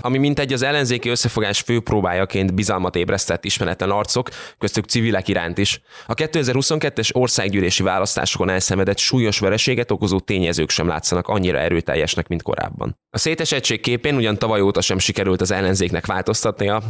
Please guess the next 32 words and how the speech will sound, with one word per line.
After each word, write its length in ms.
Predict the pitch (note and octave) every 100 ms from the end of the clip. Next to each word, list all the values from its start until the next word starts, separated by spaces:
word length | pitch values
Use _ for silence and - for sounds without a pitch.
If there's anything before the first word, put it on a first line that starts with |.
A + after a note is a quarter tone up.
| -
de 180 | A2
az, 220 | A2 C#3 -
hogy 140 | G#2
egyre 200 | G#2 G2
többen 280 | F#2+ G#2+ G2
érzik 320 | G2+ F#2+ F2+
úgy, 260 | A2 C3+ A#2
rossz 320 | G2+ G2 -
irányba 300 | F2+ F2+ F2
megy 140 | F2+
az 100 | E2
ország, 500 | G#2+ A2 - F#2+ F#2
illetve 280 | - A2+ G#2+
hogy 80 | G#2+
a 60 | A#2
helyi 180 | D3
politikában 640 | C3 C3 B2+ C#3 C#3+ B2+ A#2
amúgy 300 | A2 A2 G2+
is 160 | F2
jó 120 | F#2 F2+
eséllyel 360 | E2+ F2+ E2
indulnak 360 | F#2 F2+ E2 D2+
a 40 |
hivatalban 540 | F2+ F#2 E2 F2 E2 F2
lévő 220 | F2 F2
polgármesterek, 800 | - A2+ G#2 F#2 F#2 - F2+ F#2 - - -
sok 240 | - E3+ -
településen, 800 | G#2+ G#2 B2+ C3+ - B2+ A2+
kerületben 760 | G2+ A2 G2 F#2 G#2+ B2+ C3 G2
bizakodásra 600 | G2+ - F2 - - C#2
adhat 240 | D2 -
okot. 320 | - - -